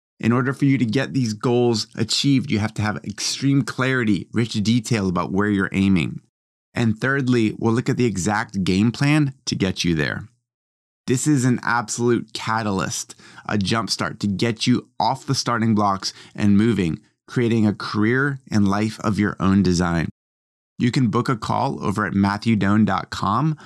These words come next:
forward slash talk. That's where you'll get access to this breakthrough call opportunity so that you can really make the progress you need in your career and life.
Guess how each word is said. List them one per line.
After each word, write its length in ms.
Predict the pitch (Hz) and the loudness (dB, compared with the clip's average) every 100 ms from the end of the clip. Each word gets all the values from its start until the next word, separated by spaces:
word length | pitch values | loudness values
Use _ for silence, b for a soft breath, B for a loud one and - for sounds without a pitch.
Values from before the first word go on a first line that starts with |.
| B | B
forward 480 | - - 110 107 101 | -18 -6 -2 0 0
slash 420 | - 101 90 - - | -2 -2 -4 -6 -6
talk. 500 | - - - - - _ _ - | -8 -8 -10 -20 -20 _ _ -6
That's 280 | 98 104 113 | -6 -4 0
where 80 | |
you'll 140 | 110 104 | 0 2
get 160 | 104 | 0
access 400 | 95 95 - 101 - | 0 -2 -4 -6 -4
to 120 | 101 | -4
this 220 | 95 - | -4 -4
breakthrough 420 | - 101 - 104 | -4 -4 0 -2
call 300 | - 107 107 | -2 -2 -2
opportunity 720 | 95 - - 143 147 139 143 - B B | -2 -4 -4 0 2 2 0 -2 B B
so 160 | - | -2
that 180 | 107 104 | 0 2
you 100 | 110 | 0
can 260 | 107 101 98 | 0 0 2
really 280 | 123 127 123 | 2 2 2
make 180 | 110 | 0
the 80 | 110 | -4
progress 560 | - 101 101 101 95 101 | -6 -4 -2 -2 -2 2
you 100 | 98 | 4
need 360 | 95 85 73 B B | 4 2 0 B B
in 120 | 101 98 | -2 0
your 120 | 98 | 0
career 440 | - 98 104 101 | -2 -2 0 -2
and 340 | - 92 92 80 | -2 -2 0 0
life. 380 | 71 - - | -4 -8 -16